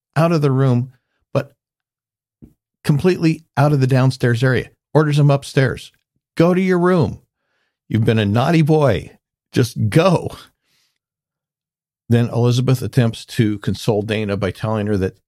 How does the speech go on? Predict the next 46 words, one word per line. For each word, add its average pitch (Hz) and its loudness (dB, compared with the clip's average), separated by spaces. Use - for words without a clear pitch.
sometimes 135 0
Peter 123 0
doesn't 113 -4
realize 104 -2
that - -10
he's 107 0
an 101 -2
F 90 -4
B 104 0
I 90 2
agent, 80 -4
which 135 0
is 143 -2
sort 143 0
of 135 -2
her 139 2
way 104 0
of 113 -2
saying 95 -2
he 147 -2
just 107 -2
doesn't 113 -2
know 92 -2
how 92 -2
to 90 -6
talk 92 -2
to - -20
people 101 -4
as - -10
anything 104 -4
other 104 -2
than 101 -4
suspects - -6
or 131 0
witnesses. - -6
Peter 117 2
does 110 -2
end 120 0
up 107 -4
letting 110 -4
Elizabeth 107 -4
do 110 -4
the 113 -4
interview 101 -4
of 101 -6
Dana, 104 -4